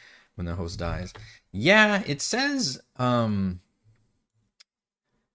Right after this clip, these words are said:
in this case that the Devourer just, uh, like, fucks off. It runs away.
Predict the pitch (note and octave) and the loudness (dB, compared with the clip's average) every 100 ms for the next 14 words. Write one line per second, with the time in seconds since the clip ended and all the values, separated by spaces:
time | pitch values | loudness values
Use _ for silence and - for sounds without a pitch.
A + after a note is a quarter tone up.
0 | _ _ - A2+ A#2 C3+ - B2 A2+ G#2+ | _ _ -4 0 2 0 0 2 4 2
1 | - G#2 G2+ - G2 F#2+ F#2+ F#2+ F#2+ F#2+ | 0 2 2 0 0 2 2 0 0 2
2 | G#2 A2+ G#2+ G2 F#2+ F#2+ F#2+ - - - | 4 4 4 4 2 0 -4 -4 -10 -10
3 | F2 F2 E2+ F2 F2+ - G#2+ F#2+ A2 B2+ | -6 -4 -2 -4 -6 -6 -4 0 0 0
4 | - G#2 G2 F2+ A#2 C3 A#2 | -4 -4 -4 -2 -2 -4 -8